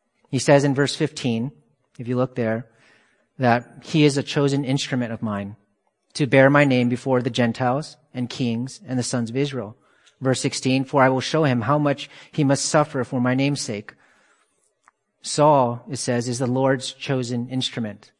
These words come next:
He is the Lord's chosen instrument. He was set apart for salvation and set apart for s-, special service unto the Lord.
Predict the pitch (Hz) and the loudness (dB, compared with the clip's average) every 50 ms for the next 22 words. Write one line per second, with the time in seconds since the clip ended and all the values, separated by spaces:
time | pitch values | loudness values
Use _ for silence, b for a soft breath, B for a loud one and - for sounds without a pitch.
0 | _ _ _ _ _ _ _ _ _ _ _ _ _ _ _ _ _ _ _ _ | _ _ _ _ _ _ _ _ _ _ _ _ _ _ _ _ _ _ _ _
1 | _ _ _ _ _ _ - 147 139 131 139 127 127 127 135 143 147 160 151 - | _ _ _ _ _ _ -2 -2 0 0 0 0 0 2 4 6 4 4 4 0
2 | - - - - 151 143 143 139 131 143 135 131 135 131 135 143 143 - - 120 | -2 -4 -4 -2 0 0 0 0 0 -2 -4 -4 -4 -4 -4 -4 -4 -6 -8 -8
3 | 113 104 107 - _ - 151 151 147 - - - 160 151 175 185 - - - 143 | -8 -8 -10 -14 _ -2 0 0 0 0 2 4 6 6 6 6 4 4 4 4
4 | 135 135 127 - b b b b b - - 160 170 196 180 - - 185 165 151 | 4 4 0 -6 b b b b b 0 4 6 6 6 6 6 4 4 4 4
5 | 135 123 117 - - 131 123 120 - B B B 147 135 127 - 175 165 170 170 | 2 0 -2 -2 -4 -4 -4 -4 -8 B B B -2 -2 2 6 6 6 6 6
6 | - - 143 139 135 - - 143 - - - - 151 - - - - - 170 156 | 4 4 2 2 2 0 -4 -4 -4 -4 -6 -6 -8 -8 -8 -8 0 2 4 4
7 | - - 175 139 - - 156 139 131 123 123 - - 127 139 135 - 147 127 131 | 4 2 -2 -2 -2 0 0 0 0 0 -4 -6 -4 -6 -6 -4 -4 -6 -6 -6
8 | 117 123 123 120 110 107 - | -4 -4 -4 -4 -4 -6 -8